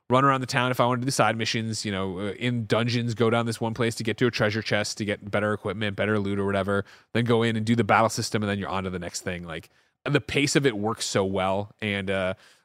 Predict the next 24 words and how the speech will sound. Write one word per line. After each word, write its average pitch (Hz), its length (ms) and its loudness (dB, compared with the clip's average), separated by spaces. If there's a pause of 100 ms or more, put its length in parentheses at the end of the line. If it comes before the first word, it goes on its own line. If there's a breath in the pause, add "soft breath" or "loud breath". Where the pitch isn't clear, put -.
again, 123 320 4
works 131 220 4
well 117 160 4
for 117 160 -2
me 131 100 2
personally 123 400 4
as 104 160 2
a 90 80 -4
handheld, 98 460 -2 (120)
uh, 95 220 -2
on 92 80 -6
Switch. - 460 -4
Of 117 100 -4
course, - 320 -2 (540 soft breath)
if, - 260 2 (240)
now 127 260 8
that 117 100 4
I'm 110 100 2
back 120 260 4
in 131 60 2
the 120 40 2
United 110 180 0
States 110 280 0
in 110 140 -2